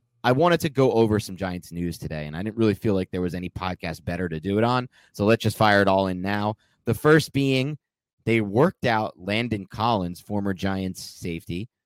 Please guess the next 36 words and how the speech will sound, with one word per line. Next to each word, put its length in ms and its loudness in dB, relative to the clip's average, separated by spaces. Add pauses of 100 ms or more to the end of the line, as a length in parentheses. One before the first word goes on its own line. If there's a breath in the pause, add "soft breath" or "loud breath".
(540)
and 580 0 (400)
they 140 -2
ended 180 -4
up 140 -4
signing 640 -2
linebacker 720 -6
A 100 -6
J 220 -6
Klein. 560 -4 (300)
What 120 6
are 60 4
your 100 6
thoughts 400 4
on 140 -2
that, 180 0 (160)
both 240 4
of 80 -2
those 240 6
news 220 2
items, 380 0
and 200 -8
if 160 -4
you 80 -4
think 260 -6
now 200 -4
that 160 -6
they 100 -6
signed 520 -4
Klein 500 -8 (380)
that 140 2
they 140 0
won't 460 -2
be, 400 -2 (220)
uh, 280 -6 (200)
potentially 380 -8
signing 320 -10